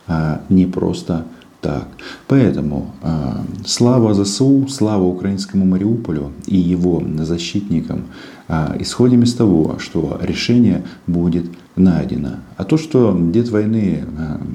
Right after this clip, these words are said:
и Шойгу объявили, а, об оккупации Мариуполя, украинского, что немаловажно, ну что ж, м, это не конец войны. Ещё раз, смерть российским захватчикам.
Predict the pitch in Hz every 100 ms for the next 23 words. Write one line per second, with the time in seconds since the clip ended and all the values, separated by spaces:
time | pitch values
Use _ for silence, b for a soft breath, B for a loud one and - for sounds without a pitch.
0 | 64 - 82 76 - 73 69 - 98 95
1 | 92 82 85 87 87 80 80 - B B
2 | _ 80 76 71 67 69 - - - -
3 | - 87 85 - - - - 85 - 95
4 | 85 82 80 - - 65 67 - - 180
5 | - 127 101 95 80 - 78 73 76 -
6 | 82 82 95 85 82 78 69 71 - 71
7 | - B B B B B B - 85 -
8 | 73 82 - - - _ _ - - -
9 | - - - - 95 - 131 135 - 131
10 | 131 135 135 - - - - - 85 87
11 | - 117 82 - - B B - - 95
12 | 87 92 101 - - 98 92 - 87 82
13 | - 90 85 B B 82 87 87 78 71
14 | - - - 67